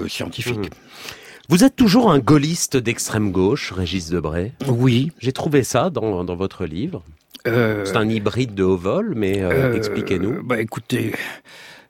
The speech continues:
Speaker 1: euh, l'époque est à l'hybridation. Non, j'ai choisi cette appolla-,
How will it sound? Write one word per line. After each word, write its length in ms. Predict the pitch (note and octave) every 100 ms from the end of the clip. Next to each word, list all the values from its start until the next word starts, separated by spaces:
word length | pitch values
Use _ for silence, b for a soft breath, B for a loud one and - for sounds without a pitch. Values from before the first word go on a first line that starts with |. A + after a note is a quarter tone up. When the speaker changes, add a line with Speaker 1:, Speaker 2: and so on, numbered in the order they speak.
| -
Speaker 1:
euh, 220 | A#2 G2+
l'époque 480 | G2 - - B2+ -
est 180 | - -
à 60 |
l'hybridation. 640 | G#2+ A2+ - B2+ A#2+ - B2
Non, 200 | C#3+ C3
j'ai 140 | B2+
choisi 480 | A2 B2 A2+ A#2 B2
cette 300 | - F#2+ A2
appolla-, 400 | - G#2+ G2+